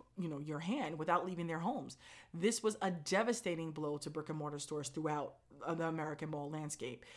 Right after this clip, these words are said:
Now that the world has been affected by a pandemic, this further pushed many stores that were dependent on customers to the brink of no return. You know, stay-at-home orders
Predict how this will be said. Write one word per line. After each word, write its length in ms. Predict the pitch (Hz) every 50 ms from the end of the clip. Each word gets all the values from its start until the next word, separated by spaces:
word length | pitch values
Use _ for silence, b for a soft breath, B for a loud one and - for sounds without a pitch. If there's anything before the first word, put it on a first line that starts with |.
| B B B B B
Now 300 | 156 170 180 180 185 208
that 120 | 233 233 -
the 80 | 262 240
world 320 | 196 196 190 185 185 185
has 180 | 185 180 165 165
been 160 | 160 165 160
affected 640 | 156 - - 175 202 - - - 170 151 151 - - 151
by 160 | 151 160 156
a 100 | 151 147
pandemic, 680 | 143 - 165 151 151 156 190 226 214 175 160 156 - - - -
this 220 | 147 175 175 175 -
further 540 | - - - 202 214 262 285 240 226 180 156
pushed 480 | - - - 220 220 202 - - -
many 240 | 165 170 170 175 175
stores 520 | 165 - - - 226 233 208 180 170 160
that 160 | 160 175 160 156
were 80 | 160
dependent 500 | 156 156 151 - - 190 196 180 180 - -
on 160 | 156 156 156 151
customers 600 | - - 220 240 - - 185 160 156 151 147 B B B B B B
to 100 | - 202
the 80 | 202
brink 240 | 185 190 175 160 156
of 120 | 160 151 165
no 100 | 156 143
return. 400 | 139 139 - - 196 165 - - - B B B B B B B B B B -
You 100 | - 208
know, 100 | 190 165
stay-at-home 760 | - - - 262 262 285 226 - - - 226 233 240 240 226 -
orders 540 | 185 208 214 220 233 247 247 247 - -